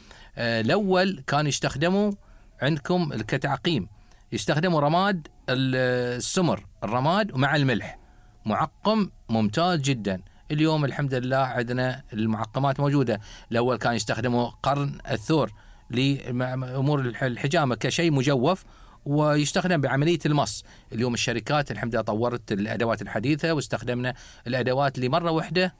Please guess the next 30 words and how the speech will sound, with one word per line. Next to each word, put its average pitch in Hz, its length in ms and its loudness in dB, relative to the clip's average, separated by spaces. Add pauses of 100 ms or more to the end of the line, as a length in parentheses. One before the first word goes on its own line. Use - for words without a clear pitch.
(100)
وترمى. 139 680 0 (320)
فبالعكس، 143 480 0
هذا 135 160 0
شيء، 135 480 -2
آه، 117 140 -4
طيب 139 580 -2
وزد، 127 500 -4
يعني 117 440 0
زين 165 320 0
إن 156 260 2 (460)
الأشياء 139 460 2
ال-، 147 220 4
القديمة 147 500 0
كانت 180 300 -2
تطورت 165 680 0
و-، 139 60 -8
و-، 127 580 -4
يعني 131 300 0
ولا 156 260 2
تزال 196 360 0
تتطور. 165 580 0
الشركات 147 460 -2
في 147 120 0
تطور 175 400 0
معانا 123 420 0 (300)
في 139 220 0
أشياء، 175 340 2
يعني 127 580 -2
أنا 156 80 2
بكرة 170 400 2